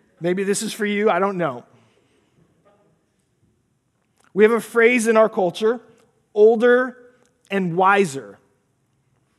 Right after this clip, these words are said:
But those two qualities don't always exist in tandem. Sometimes it's just older. Sometimes it's older and more ornery. Older and more negative. "Get off my lawn."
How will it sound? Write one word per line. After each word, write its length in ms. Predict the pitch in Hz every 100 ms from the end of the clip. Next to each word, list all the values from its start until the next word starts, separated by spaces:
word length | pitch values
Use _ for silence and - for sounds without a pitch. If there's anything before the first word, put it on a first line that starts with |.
| _ _ _
But 120 | 175
those 200 | 180 247
two 200 | - 285
qualities 560 | 233 277 277 262 240 220
don't 220 | 175 233
always 360 | 247 247 233 240
exist 560 | 208 156 175 240 208
in 140 | 208 185
tandem. 400 | 226 208 196 196
Sometimes 580 | 254 285 302 269 254 202
it's 160 | 202
just 260 | 220 226 - -
older. 440 | 185 156 123 92 _ _ _ _ _ _ _ _ _ -
Sometimes 400 | 277 311 294 247
it's 120 | 214
older 340 | 226 254 247 247
and 180 | 208
more 380 | 208 214 220 202 - -
ornery. 560 | 202 214 175 139 117 127 _ _ _ _ _ _ _ _ _ _ _ _ -
Older 360 | 262 269 277 262
and 120 | 240
more 160 | 240
negative. 640 | 233 233 214 165 147 131 _ _ _ _ _ _ _ _ _ _ _ _ _ _ _ _ _ _ _ _ _ _ _ -
"Get 100 | 294
off 200 | 254 185
my 180 | 185
lawn." 420 | 156 139 120 110